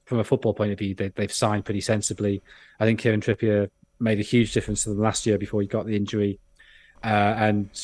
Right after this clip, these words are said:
uh, Guimaraes clearly is, is a, is an extremely good player, either playing deep in midfield as he had been or, or pushing further forward. Um, and, and, I mean, the, the,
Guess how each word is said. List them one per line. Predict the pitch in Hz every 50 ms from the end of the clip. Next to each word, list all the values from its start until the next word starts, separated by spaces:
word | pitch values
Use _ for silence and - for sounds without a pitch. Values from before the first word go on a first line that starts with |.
| - - -
uh, | 127 107 101 101 98
Guimaraes | - 110 110 107 107 104 98 - - -
clearly | - 110 104 98 101 98
is, | 98 95 95 - - - - - -
is | 151 117 107 101 110
a, | 101 98 101 110
is | 113 101 92
an | 92 95
extremely | 98 - - - - 110 107 107 101 101
good | 98 107 101 -
player, | - 107 104 104 101 101 95 - - - - - - _ _ _ -
either | 127 120 120 113 110
playing | - - 113 104 104 104 101
deep | 98 120 117 107 -
in | 107
midfield | 101 101 - - 107 104 104 101 101 101 - - - -
as | 139 113
he | 98 104
had | 98 - 107 101 -
been | - 104 101 98
or, | 101 113
or | 113 117 107
pushing | 101 - 107 - 110 101
further | - - 104 98 95
forward. | - - 110 107 104 104 104 101 - _ - - - - - - - - - - - -
Um, | - 110 107 107 107 107 107 104 104 104 101 101 95 - _ _ - - - - - - - - - -
and, | - 123 117 123 131
and, | 123 120 117 113 110 107 107 - - - - - - - - _ _
I | - - - - - - - 101 - - - - -
mean, | 131 117 113 110 107 120 127
the, | 127 131 131 131 -
the, | - 131 120 117 117 117 113 113 110